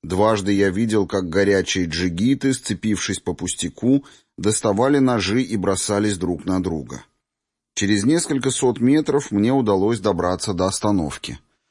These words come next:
Трамвай, громыхая на стыках, подъехал минут через пять.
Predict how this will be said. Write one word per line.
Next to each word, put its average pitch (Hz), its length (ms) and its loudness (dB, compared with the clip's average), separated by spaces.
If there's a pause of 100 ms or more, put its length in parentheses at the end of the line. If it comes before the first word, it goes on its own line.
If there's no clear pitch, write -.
(200)
Трамвай, 95 580 4
громыхая 98 640 2
на 87 180 0
стыках, - 560 0
подъехал 110 560 0
минут 90 380 2
через 95 280 -2
пять. - 460 -8